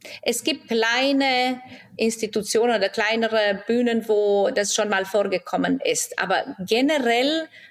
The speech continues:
hatte ich jetzt nicht so ein großes Problem. Ich würde jetzt in keine Details eingehen, weil diese kleine Gruppen wird es immer geben. Aber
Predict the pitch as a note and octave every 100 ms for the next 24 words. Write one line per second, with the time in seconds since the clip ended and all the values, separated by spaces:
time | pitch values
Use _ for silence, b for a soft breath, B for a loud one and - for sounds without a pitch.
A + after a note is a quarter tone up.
0 | B - C#4+ D#4 C4+ B3 B3 C4+ - -
1 | A3+ G3+ G3+ G#3 G3+ - F#3 F3+ F3+ E3+
2 | E3 _ _ _ - G#3 G#3 B3+ B3+ G#3
3 | G#3+ G3 G3+ G3+ - B3+ A3+ F#3 F#3 F3+
4 | F#3 - G3+ G3+ G3 F#3+ F#3+ F#3+ A3 A3
5 | G#3+ G3 G#3+ A3 A3+ A#3 G#3+ G#3 G#3 G#3
6 | - A3+ G3+ G#3+ G3 D#3+ F3 F#3 F3+ F#3
7 | F#3